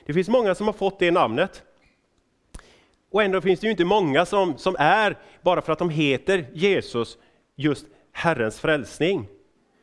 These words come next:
Men att jungfru Marias son verkligen är Herrens frälsning,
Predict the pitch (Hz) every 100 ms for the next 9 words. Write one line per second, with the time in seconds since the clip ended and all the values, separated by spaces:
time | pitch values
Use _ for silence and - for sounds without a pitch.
0 | _ _ _ _ _ _ _ _ _ _
1 | _ _ _ _ _ _ _ _ - 208
2 | - 233 - 156 202 269 175 185 185 220
3 | 220 175 233 - - - 175 120 90 90
4 | - 123 180 262 196 113 - 123 165 180
5 | - 202 269 277 113 95 - - 196 117
6 | 120 107 160 151 95 - 90 98